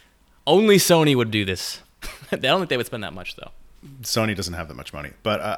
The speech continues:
Speaker 2: I would say that that's a slightly uncharitable framing, though it's not completely inaccurate. Like, some of these games may not have come out if they didn't pay for it. You know what I mean? Like, some of these games were,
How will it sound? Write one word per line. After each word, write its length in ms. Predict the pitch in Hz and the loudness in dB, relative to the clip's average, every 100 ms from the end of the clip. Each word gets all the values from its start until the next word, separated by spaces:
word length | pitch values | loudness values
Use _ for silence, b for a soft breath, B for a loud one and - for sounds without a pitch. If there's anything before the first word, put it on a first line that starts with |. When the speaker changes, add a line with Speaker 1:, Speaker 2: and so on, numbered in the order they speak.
| - | 0
Speaker 2:
I 140 | 131 | 2
would 180 | 156 151 | 4 2
say 300 | - 143 127 | 4 6 6
that 120 | 123 | 4
that's 220 | 123 - | 0 0
a 40 | 107 | -2
slightly 800 | - - 123 123 123 127 127 120 | -2 -4 -4 0 2 2 2 0
uncharitable 480 | 113 - 110 104 104 | 0 0 0 -2 -4
framing, 400 | - 107 110 110 | -2 0 0 0
though 160 | 98 | 0
it's 120 | 95 | 0
not 360 | 101 98 - - - - | -2 -4 -4 -12 -14 -10
completely 320 | 101 107 98 | -6 -4 -4
inaccurate. 520 | 92 90 - 92 - | -4 -6 -4 -6 -6
Like, 220 | 104 98 - B | -6 -6 -8 B
some 200 | B - | B 0
of 60 | 180 | 0
these 160 | 151 120 | 0 0
games 300 | 123 104 85 | 0 -2 -4
may 160 | 95 | -4
not 160 | 87 80 | -4 -6
have 120 | 82 | -6
come 180 | - 82 | -8 -6
out 220 | 80 85 | -6 -6
if 120 | 98 | -8
they 100 | 85 | -8
didn't 200 | 85 80 | -6 -8
pay 180 | 87 78 | -8 -8
for 240 | - 92 | -6 -4
it. 100 | 104 - _ _ _ - | -4 -6 _ _ _ -6
You 80 | 110 | -2
know 60 | |
what 80 | 113 | 0
I 20 | 120 | 2
mean? 300 | 120 120 117 _ _ _ _ _ | 0 -2 -6 _ _ _ _ _
Like, 100 | 113 | -4
some 120 | - 165 | 0 0
of 40 | |
these 120 | 151 | 0
games 200 | 127 107 | 0 -2
were, 100 | 90 | -4